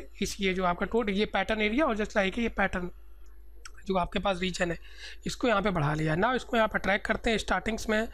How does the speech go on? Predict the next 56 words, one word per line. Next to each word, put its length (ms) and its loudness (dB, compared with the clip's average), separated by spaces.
Now 200 6
simple 260 0
है 60 0
just 180 -2
like 200 2
click 260 0
on 160 -2
track। 360 0
Now 80 6
इसको 160 -2
just 200 0
like 140 2
a 100 0
little 200 0
bit 100 2
यहाँ 140 2
पे 160 2
फास्ट 280 2
ही 80 2
रहने 240 2
दे 140 2
रहे 100 4
हैं। 120 -2
Now 160 0
क्लिक 180 -4
कर 100 0
दिया। 160 0
Now 160 4
stop, 460 -2
क्योंकि 200 0
ये 140 4
जूम 340 2
आउट 240 4
हो 100 2
रहा 140 2
है 60 2
एग्जैक्ट 300 -2
यहाँ 140 4
पे, 80 -4
तो 120 0
आपको 200 2
इसको 160 -4
ध्यान 400 0
रखना 260 2
पड़ेगा 360 2
यहाँ 200 2
पे 120 2
कि 80 2
ये 140 2
जो 160 2
आपके 280 2
पास 240 0
एरिया 340 4
जो 200 0
आपके 220 2
पास 80 4